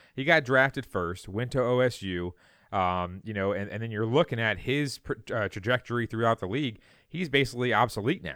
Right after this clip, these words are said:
Like, no one even thinks about Dwayne Haskins outside of possibly Pittsburgh, uh, 'cause I believe he's on the practice squad. But that's the thing is, you're just looking at it and saying,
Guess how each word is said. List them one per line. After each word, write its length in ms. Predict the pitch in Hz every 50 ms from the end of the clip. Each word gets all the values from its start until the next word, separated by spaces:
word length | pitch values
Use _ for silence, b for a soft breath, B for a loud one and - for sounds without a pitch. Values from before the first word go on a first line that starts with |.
| - - -
Like, 160 | 98 101 -
no 100 | 127 147
one 100 | 165 151
even 220 | 147 139 131 110
thinks 300 | - - 139 160 156 -
about 240 | 127 107 101 95 92
Dwayne 180 | 107 104 98 90
Haskins 540 | 98 98 98 98 - - 107 95 92 92 92
outside 300 | 95 110 - 120 110 98
of 80 | 92
possibly 360 | - 110 107 107 - 101 92
Pittsburgh, 560 | - - - 147 - - - 76 76 82 87 - b b b b b b
uh, 160 | 92 92 92 92
'cause 120 | 95 107
I 40 | 104
believe 240 | 95 107 113 113 101
he's 140 | 107 98
on 60 | 107 92
the 80 | 90
practice 400 | - - 113 127 135 - 90 -
squad. 400 | - - 90 85 80 80 80 80
But 80 | 85 -
that's 160 | 117 123 -
the 80 | 113 95
thing 300 | - 139 143 156 139 113
is, 220 | 107 101 92 - b b b b b b b b b
you're 140 | 117 131 120
just 120 | - 110
looking 260 | 117 143 135 - 135
at 140 | 117 110 110
it 60 | 107
and 100 | 104 104
saying, 380 | - 123 117 113 110 107 107